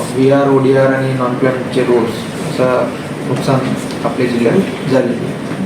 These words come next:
जिल्हा परिषद, अ, मार्फत आपण निवारा शेडमध्ये आरोग्याची शिबिर तसेच शुद्ध पिण्याची पाण्याची सुविधा टँकरमार्फत. त्याच्यानंतर पूर परिस्थिती कमी झाल्यानंतर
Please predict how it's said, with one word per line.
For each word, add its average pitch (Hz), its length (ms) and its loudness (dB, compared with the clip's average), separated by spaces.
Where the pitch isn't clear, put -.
जिल्हा 151 240 4
परिषद, 160 580 0
अ, 151 440 6
मार्फत 143 360 0
आपण 143 220 2
निवारा 147 360 4
शेडमध्ये 147 640 2
आरोग्याची 143 880 2
शिबिर 143 400 4
तसेच 139 300 2
शुद्ध 143 220 2
पिण्याची 135 420 2
पाण्याची 127 500 0
सुविधा 123 320 2
टँकरमार्फत. 120 680 -2
त्याच्यानंतर 143 680 2
पूर 160 120 4
परिस्थिती 156 500 0
कमी 139 280 2
झाल्यानंतर 135 680 2